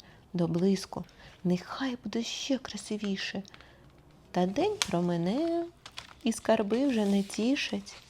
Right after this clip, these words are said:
І знову на пошук. Та як вже бувало,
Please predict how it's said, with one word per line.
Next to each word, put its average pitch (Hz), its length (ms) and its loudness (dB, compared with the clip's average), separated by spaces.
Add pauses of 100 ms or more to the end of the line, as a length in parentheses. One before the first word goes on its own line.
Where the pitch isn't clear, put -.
(500)
І 220 140 6
знову 247 540 4
на 330 180 2
пошук. - 720 2 (1400)
Та 233 100 0
як 226 240 2
вже 220 180 2
бувало, 214 720 2